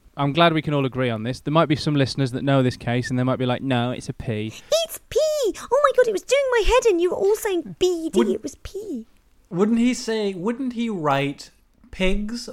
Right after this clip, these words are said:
Speaker 3: or police rather than P D?
Speaker 1: Yeah, but I mean,
Speaker 3: P D
Speaker 1: I
Speaker 3: doesn't seem like a nomenclature that people would say.
Speaker 1: True. Nice use of the word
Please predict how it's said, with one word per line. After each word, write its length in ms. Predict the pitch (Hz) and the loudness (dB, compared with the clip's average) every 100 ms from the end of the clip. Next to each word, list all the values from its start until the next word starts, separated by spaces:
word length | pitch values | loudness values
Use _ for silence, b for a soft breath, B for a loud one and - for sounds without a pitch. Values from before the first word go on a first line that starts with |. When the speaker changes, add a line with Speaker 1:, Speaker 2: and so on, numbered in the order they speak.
| - | -10
Speaker 3:
or 300 | 147 135 131 | -4 -4 -4
police 720 | - 147 135 143 180 - - | -6 -6 -4 -4 -4 -10 -10
rather 420 | 143 139 143 147 | 2 4 6 4
than 280 | 143 139 131 - | 0 -4 -6 -14
P 300 | - 156 151 | -12 -8 -6
D? 300 | 135 139 180 | -6 -6 -6
Speaker 1:
Yeah, 180 | - 214 | 6 10
but 80 | 208 | 12
I 40 | 214 | 10
mean, 120 | 214 | 6
Speaker 3:
P 20 | |
D 20 | |
Speaker 1:
I 20 | 208 | 2
Speaker 3:
doesn't 180 | 175 | -2
seem 140 | 185 196 | -4 -2
like 140 | 165 | 0
a 40 | 151 | 0
nomenclature 800 | 151 151 156 151 - 147 - 143 | 2 2 2 -2 -4 -6 -4 -8
that 180 | 127 | -8
people 260 | - 147 127 | -8 -10 -8
would 180 | 113 107 | -12 -14
say. 640 | - - 131 - 156 151 | -14 -12 -12 -10 -4 -2
Speaker 1:
True. 300 | 147 135 113 135 | -2 -2 -4 0
Nice 320 | 160 254 - | 2 2 2
use 180 | 220 170 | -4 -4
of 80 | 175 | -4
the 80 | 165 | -2
word 160 | 156 | -4